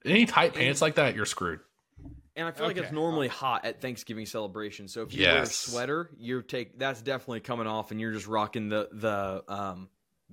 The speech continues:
Speaker 2: the cutoff or the white undershirt, white t-shirt. That's, that is
Speaker 1: Mm-hmm.
Speaker 2: tough. I, I hear that.
Speaker 3: So that was gonna be part of my random pick, but I, I changed it up last second, was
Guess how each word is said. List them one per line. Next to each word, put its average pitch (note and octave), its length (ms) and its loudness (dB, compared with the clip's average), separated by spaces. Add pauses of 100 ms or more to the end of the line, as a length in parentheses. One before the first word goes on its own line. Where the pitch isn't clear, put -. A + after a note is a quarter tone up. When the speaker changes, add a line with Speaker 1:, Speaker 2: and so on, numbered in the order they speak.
Speaker 2:
the A#2 100 -6
cutoff B2+ 680 4
or A#2+ 160 4
the G#2+ 100 0
white A2 300 2
undershirt, A2+ 640 -4
white G2+ 200 -4
t-shirt. A#2 420 -8 (120)
That's, C3+ 240 2
that D#3+ 220 6
is A#2+ 100 8
Speaker 1:
Mm-hmm. A2 100 6
Speaker 2:
tough. F2 240 -2
I, A2+ 220 -4
I A2+ 100 -4
hear G2 180 -10
that. F2+ 180 -18 (560)
Speaker 3:
So F3 280 0
that F#3 220 2
was A3+ 140 2
gonna G3+ 160 4
be F#3 100 -4
part F#3 240 8
of F3+ 40 0
my E3 100 6
random E3 400 2
pick, F3 320 -10
but C3+ 240 -6
I, C3+ 200 -2
I C3+ 120 0
changed D#3+ 340 -2
it C#3+ 60 -4
up C3+ 140 -2
last C3 280 -2
second, C#3 300 -2
was B2 240 -2